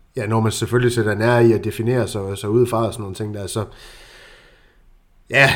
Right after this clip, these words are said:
de følelser, der lige kom i spil der, også mod Manchester City, og når vi blev skreget, de blev skreget op til favoritter,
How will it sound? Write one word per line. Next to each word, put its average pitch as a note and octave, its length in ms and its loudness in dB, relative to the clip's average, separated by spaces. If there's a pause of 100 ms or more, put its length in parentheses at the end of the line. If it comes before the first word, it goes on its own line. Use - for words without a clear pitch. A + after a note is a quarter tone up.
(100)
de B2+ 100 2
følelser, C3 380 6
der G#2+ 80 0
lige A#2 180 2
kom A2+ 180 0
i G#2 40 0
spil A#2+ 280 4
der, A#2 140 6
også G#2+ 280 2
mod A#2+ 160 4
Manchester G2+ 440 -6
City, A2+ 400 -4 (120)
og F#2+ 120 -6
når G#2 140 -2
vi G2+ 140 0
blev G2 160 -6
skreget, G2+ 680 -4
de A2+ 80 -2
blev G#2+ 120 0
skreget G#2 260 -2
op G#2+ 140 0
til A2+ 140 -2
favoritter, A2 560 0